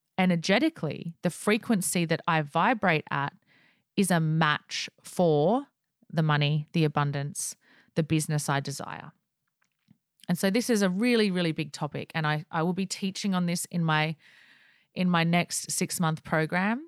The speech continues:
The Legacy Leaders. If this is hitting you somewhere, if this is touching your soul, if this is making you have some realizations, you do want to be one of the ten people that come into The Legacy Leaders. Absolutely.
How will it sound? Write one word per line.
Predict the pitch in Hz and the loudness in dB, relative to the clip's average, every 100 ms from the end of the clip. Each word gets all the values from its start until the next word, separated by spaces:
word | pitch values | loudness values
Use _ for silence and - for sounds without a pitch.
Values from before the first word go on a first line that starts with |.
| _ | _
The | 185 | -2
Legacy | 165 160 175 - 185 | 0 2 0 0 2
Leaders. | 185 196 262 311 | 2 2 0 0
If | 185 - | -2 0
this | 214 - | -2 0
is | 254 220 | -2 -4
hitting | - 220 - 214 208 | -2 0 4 6 6
you | 208 | 6
somewhere, | 208 - 196 202 233 | 4 4 4 4 4
if | 254 - | 2 0
this | 196 - | -2 -2
is | 190 | -4
touching | - 196 - - 185 | -2 -2 -2 2 2
your | 175 | 2
soul, | 175 165 165 180 | 2 2 4 2
if | 175 | 0
this | 180 - | -4 -4
is | 202 | 0
making | 185 175 185 170 | 2 0 0 0
you | 165 160 - - - | 2 0 -4 -12 -4
have | 170 160 | -2 -2
some | 175 165 | -2 0
realizations, | 160 156 151 143 139 160 214 240 359 370 - - - _ _ _ _ _ _ - | 2 2 2 0 -2 -2 -2 -2 -4 -12 -14 -16 -20 _ _ _ _ _ _ -4
you | 196 208 | 0 0
do | 165 214 226 | 2 4 4
want | 214 196 190 | 4 4 2
to | |
be | 185 175 | 2 2
one | 170 | 2
of | 165 | 0
the | 156 | -2
ten | - 175 160 | -4 -2 -2
people | 175 151 160 | 0 -2 -2
that | 143 - | -6 -8
come | - 160 | -4 -2
into | 151 156 156 | -2 -4 -4
The | 147 | -2
Legacy | 139 143 - 143 | -2 -4 -6 -6
Leaders. | 151 - - - - _ _ _ _ _ _ | -8 -10 -12 -12 -16 _ _ _ _ _ _
Absolutely. | 196 - - 175 156 151 143 160 | 0 0 -4 -2 -2 -2 -4 -8